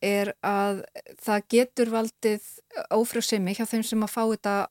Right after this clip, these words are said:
eftir kynþroska. Eh, þetta getur líka valdið heilabólgu en hún sem betur fer sjaldgæf og hún getur haft ýmis áhrif eins og skerðing á meðvitund og flog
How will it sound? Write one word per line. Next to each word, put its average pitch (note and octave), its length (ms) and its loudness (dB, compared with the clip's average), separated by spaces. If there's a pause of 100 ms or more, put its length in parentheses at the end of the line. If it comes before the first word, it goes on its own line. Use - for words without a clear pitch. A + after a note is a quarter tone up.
eftir G#3+ 360 0
kynþroska. F#3+ 580 -2 (520)
Eh, G#3 200 0
þetta G#3+ 280 -2
getur A#3 380 2
líka A3+ 340 0
valdið G#3 640 0
heilabólgu G3 720 -2
en G#3 160 -2
hún G#3 160 0
sem G3+ 140 -2
betur A3 300 -4
fer A#3+ 120 0
sjaldgæf G3 540 -4
og F3 80 -6
hún G3+ 200 -4
getur G3+ 260 -4
haft G3 320 -6
ýmis G3 440 0
áhrif F#3+ 320 -4
eins F#3 220 -4
og F3+ 280 -4
skerðing G3 380 -2
á F#3 80 -2
meðvitund F3+ 580 -2
og F3+ 80 -8
flog F#3 520 -2